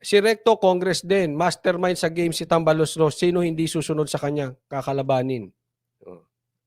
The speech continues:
Sir Oli, si Romualdez nga, ganun din. Si Marcos, gayon din. Si Missus President, ganyan din, walang bago sa kanila.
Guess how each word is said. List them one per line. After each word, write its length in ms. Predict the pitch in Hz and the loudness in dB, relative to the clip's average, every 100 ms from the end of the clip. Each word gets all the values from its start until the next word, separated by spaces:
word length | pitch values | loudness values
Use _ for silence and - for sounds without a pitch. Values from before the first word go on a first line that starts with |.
| _ _ _ _ _ _ _ _ _ _ _ _ _ _ _ _ _ _ _ _ _ | _ _ _ _ _ _ _ _ _ _ _ _ _ _ _ _ _ _ _ _ _
Sir 160 | - 202 | 2 2
Oli, 320 | 220 220 220 | 6 4 4
si 80 | 208 | 2
Romualdez 560 | 190 196 196 190 185 190 | 4 6 4 4 -2 0
nga, 160 | 190 | 0
ganun 320 | 165 170 165 | 2 0 0
din. 240 | 165 185 139 | 0 0 0
Si 80 | 165 | -2
Marcos, 480 | 170 170 175 170 | 0 0 0 -2
gayon 320 | 147 151 160 156 | 0 0 0 -2
din. 240 | 175 170 | -2 -2
Si 160 | - 156 | -4 -4
Missus 320 | 160 156 - | -4 -6 -8
President, 560 | 160 156 160 160 156 - | -4 -2 -2 -4 -6 -6
ganyan 320 | 139 147 156 | -4 -2 -4
din, 160 | 147 156 | -4 -2
walang 320 | 151 151 147 | 0 0 -2
bago 240 | 147 147 139 | -2 -2 -2
sa 160 | 135 | -4
kanila. 400 | 135 135 143 131 | -4 -6 -6 -10